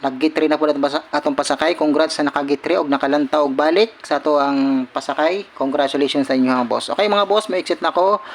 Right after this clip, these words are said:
Og daghang salamat sa mga naglantaw sa ako ang mga video na gina-upload taga-adlaw og sa mga nag-subscribe og nag-like.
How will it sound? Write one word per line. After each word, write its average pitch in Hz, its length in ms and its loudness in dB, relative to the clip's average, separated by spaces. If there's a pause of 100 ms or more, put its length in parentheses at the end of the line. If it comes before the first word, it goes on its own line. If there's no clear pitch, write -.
(440)
Og 147 640 4
daghang 156 240 0
salamat 160 400 2
sa - 80 -4
mga 147 240 2
naglantaw 170 640 2
sa 139 240 -2
ako 143 160 2
ang 139 160 2
mga 135 160 2
video 139 320 -2
na 139 80 2
gina-upload 135 400 0
taga-adlaw 160 580 2
og 139 300 0
sa - 80 -6
mga 139 260 0
nag-subscribe 165 640 0
og 135 140 0
nag-like. 151 720 0